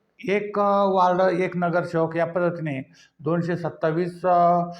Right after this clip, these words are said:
अ, एक सदस्यीय प्रभागामध्ये ते राहणार आहेत. कारण पूर्वी महानगरपालिकेमध्ये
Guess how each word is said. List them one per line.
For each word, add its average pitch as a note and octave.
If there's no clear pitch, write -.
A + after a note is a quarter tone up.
अ, C3+
एक F3+
सदस्यीय E3
प्रभागामध्ये D3+
ते E3+
राहणार D3+
आहेत. B2+
कारण G3+
पूर्वी G3+
महानगरपालिकेमध्ये F3